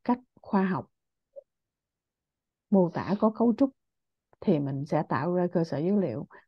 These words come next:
và mình có ngôn ngữ để truy xuất cơ sở dữ liệu. Thí dụ nha, tôi nói để cho các bạn hình dung nha.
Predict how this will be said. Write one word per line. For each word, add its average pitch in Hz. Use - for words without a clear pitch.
và 180
mình 165
có 190
ngôn 220
ngữ 175
để 196
truy 233
xuất 277
cơ 214
sở 175
dữ 202
liệu. 156
Thí 247
dụ 170
nha, 165
tôi 196
nói 180
để 247
cho 170
các 208
bạn 147
hình 170
dung 165
nha. 165